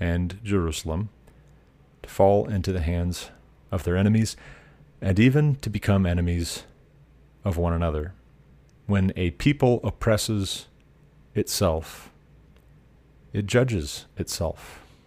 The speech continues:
Look at some of the language here. "My people, infants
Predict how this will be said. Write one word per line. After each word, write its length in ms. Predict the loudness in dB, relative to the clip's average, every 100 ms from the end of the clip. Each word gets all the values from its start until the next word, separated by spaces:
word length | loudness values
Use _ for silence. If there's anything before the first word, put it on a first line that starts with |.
| _ _ -20 -20 -20 -20 -20 -20 -20 -2
Look 240 | 2 4
at 340 | 4 2 -2 -14 -20 -20 _ _ -20 -20 -20 _ -16
some 220 | 0 2
of 80 | 4
the 100 | 2
language 540 | 2 2 2 0 -2
here. 320 | -6 -4 -6 -8 -16 -20 -20 _ -20 -20 -20 -20 -20 -20 -20 _ -20 -20 -20 -20 -20 -20 -10 -2
"My 140 | -2
people, 520 | 2 0 0 -4 -6 -14 -20 -4
infants 720 | 2 2 2 -2 -2 -8 -10